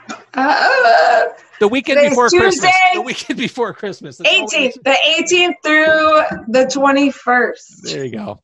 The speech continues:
Speaker 2: There you, the weekend before Christmas, uh, you will be there. And, you know, just because the pop-up ends this weekend doesn't mean you can't support Uve moving forward. Uh,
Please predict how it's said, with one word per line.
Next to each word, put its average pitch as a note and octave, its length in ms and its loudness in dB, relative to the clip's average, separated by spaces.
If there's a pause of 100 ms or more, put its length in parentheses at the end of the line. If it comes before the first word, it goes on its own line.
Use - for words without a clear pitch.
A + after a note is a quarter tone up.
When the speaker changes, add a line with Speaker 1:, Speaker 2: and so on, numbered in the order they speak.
Speaker 2:
There C#3 240 -8
you, C3+ 140 -8
the B2 140 -6
weekend D#3+ 440 -6
before A#2+ 600 -8 (120)
Christmas, G#2 520 -8 (260)
uh, A#2 220 -8
you C3 160 -6
will D3 100 -2
be D3 140 -6
there. C#3 240 -6 (260)
And, D3+ 260 -8
you D3+ 140 -10
know, C3+ 160 -8 (420)
just D3+ 180 -8
because E3 280 -8
the C#3+ 80 -12
pop-up D#3+ 440 -4
ends D#3 220 -6
this D3 220 -8
weekend F3+ 360 -6
doesn't D3 200 -6
mean D3 120 -6
you B2+ 120 -8
can't C#3+ 260 -8
support C3+ 340 -6
Uve A#2+ 380 -4 (440)
moving C3 340 -8
forward. A#2 420 -6 (260)
Uh, B2 200 -8